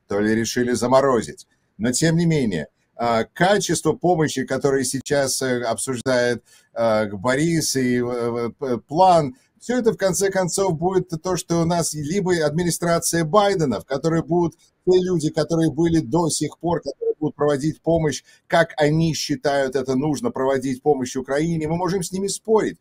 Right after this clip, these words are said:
но при этом понимать, что Трамп — это не решение. Трамп — это просто агент Путина, который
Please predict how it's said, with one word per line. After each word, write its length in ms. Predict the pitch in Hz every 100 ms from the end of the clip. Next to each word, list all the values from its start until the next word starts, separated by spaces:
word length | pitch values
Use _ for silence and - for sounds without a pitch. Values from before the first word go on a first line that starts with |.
| _ _ -
но 60 | 165
при 120 | 196
этом 240 | 190 180
понимать, 380 | 190 190 196 185
что 160 | - 180
Трамп — 440 | 208 220 214 170 -
это 220 | 180 175
не 160 | 156 135
решение. 560 | 117 - 98 85 87
Трамп — 380 | - 226 247 220
это 140 | 202 185
просто 360 | 190 180 -
агент 440 | 151 127 139 139 -
Путина, 400 | 147 147 135 123
который 420 | 127 123 131